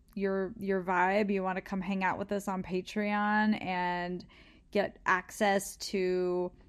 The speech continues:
additional podcast audio from me where I sometimes go into more personal details or I reflect more deeply on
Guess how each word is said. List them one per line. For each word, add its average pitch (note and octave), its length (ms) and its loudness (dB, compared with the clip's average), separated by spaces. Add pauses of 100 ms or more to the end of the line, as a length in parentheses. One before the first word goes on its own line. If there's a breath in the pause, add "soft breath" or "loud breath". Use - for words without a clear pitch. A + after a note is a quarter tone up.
(180)
additional F#3+ 920 0
podcast F#3+ 1500 0 (440 soft breath)
audio G#3 480 4
from G3+ 240 -4
me G3+ 280 -2
where F#3 120 -2
I F3 160 -4 (260)
sometimes F3+ 520 -8
go F3+ 240 -2
into F3+ 300 -8
more F3 260 -6
personal G3 460 -4
details F#3+ 580 0
or F3+ 100 0
I E3 60 2
reflect F3+ 540 -4
more F3+ 340 -2
deeply G3 680 0
on F3 560 -4